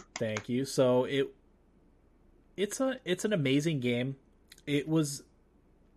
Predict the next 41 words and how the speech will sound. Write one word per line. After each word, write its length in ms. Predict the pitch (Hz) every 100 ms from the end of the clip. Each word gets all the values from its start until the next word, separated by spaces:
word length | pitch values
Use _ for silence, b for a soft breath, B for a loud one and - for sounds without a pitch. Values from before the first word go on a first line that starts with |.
| _ _ _ B B B B
it 120 | - 170
was 240 | 180 147
different, 520 | 123 165 - 110 98 - _ _
and 160 | - 117
it 120 | 113
was 520 | 117 110 107 - - - -
quiet, 520 | - 139 120 95 - _
and 140 | 113 107
it 100 | 110
was 180 | 110
relaxing, 640 | 110 113 127 120 - 101 95
and 80 | 101
it 60 |
was 120 | 101
peaceful. 580 | - 156 156 - 101 87 B B B B
Uh, 120 | 117
but 100 | 135
at 80 | 135
the 80 | 135
same 240 | 156 147
time, 480 | 139 160 147 117 117
it, 200 | 131 117
you 120 | 117
know, 120 | 110 104
you 260 | 104 101 - _ _ _ -
kinda 200 | 156 143
create 320 | - 120 107
havoc 440 | 120 120 95 - -
as, 200 | 104 92
as 260 | - 101 -
this 240 | 98 95
goose. 520 | - 113 107 - - - B B B B -
Uh, 340 | 98 95 95 92 - _ _ _ _ _ _ _ _ _ _ _ _ -
I 80 | 190
don't 120 | 175
know. 200 | 190 104
It 100 | 117
was 160 | 127
just 220 | 175 165 -
such 240 | 165
a 80 | -